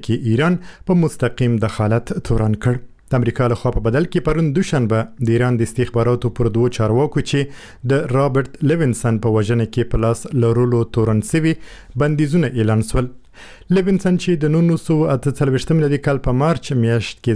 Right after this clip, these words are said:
زیږېدلی، دیارلس کاله مخکې د ایران کیش ټاپو ته د سفر پر مهال لا درکه سو. د امریکا متحده ایالاتونو په وار وار له ایران غوښتنه کړې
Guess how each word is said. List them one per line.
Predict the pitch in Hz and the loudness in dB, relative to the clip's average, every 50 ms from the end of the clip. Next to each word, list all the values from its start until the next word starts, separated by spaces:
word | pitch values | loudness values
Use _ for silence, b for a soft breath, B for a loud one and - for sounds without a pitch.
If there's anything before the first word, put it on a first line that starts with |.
| 98 | 2
زیږېدلی، | 110 113 101 101 110 101 120 160 170 160 143 117 - - - 120 117 | 0 0 2 0 0 0 2 2 2 0 0 -4 -8 -12 -8 -2 0
دیارلس | 151 170 175 165 165 151 - - 156 | 0 0 0 0 -2 -4 -2 -2 -2
کاله | 151 147 143 151 | 0 0 2 0
مخکې | 156 - - - 143 127 | 0 -2 -2 -2 0 2
د | 127 | 2
ایران | 127 143 151 160 - B B B B B B - - | 2 2 2 0 -2 B B B B B B -2 0
کیش | 175 175 - 180 170 - | 0 0 0 -2 -2 0
ټاپو | 143 135 - - 156 156 - | -2 -2 0 0 0 0 0
ته | 156 123 127 | 0 0 0
د | 120 - | -2 -2
سفر | 131 117 - 156 160 - - - | -2 -2 0 0 -2 -2 -2 0
پر | 123 117 110 | 0 2 2
مهال | 107 101 110 117 123 - - 139 123 | 2 2 2 0 0 -2 -2 0 0
لا | 123 117 110 110 | 0 2 2 0
درکه | 107 104 - 113 101 - | 0 0 0 -2 -2 0
سو. | - 123 120 120 - - - _ B B B B B B B | 0 -2 -2 -2 -4 -12 -20 _ B B B B B B B
د | 170 | 0
امریکا | 160 151 151 - 170 160 156 | 0 0 0 0 0 0 0
متحده | 151 147 - 135 131 143 139 143 | 0 0 0 0 0 2 2 0
ایالاتونو | 135 127 123 - 151 143 139 131 - | 0 0 -2 -2 0 0 0 0 0
په | - 120 | 0 2
وار | 143 160 165 160 131 | 2 2 2 2 2
وار | 117 113 110 - - | 0 0 0 -4 -6
له | - 120 120 113 | -2 0 2 2
ایران | 113 120 120 117 110 | 2 2 2 0 0
غوښتنه | 98 107 - - - 156 160 147 - | -2 -4 -4 -2 -2 -2 0 0 0
کړې | 160 147 147 | 0 0 0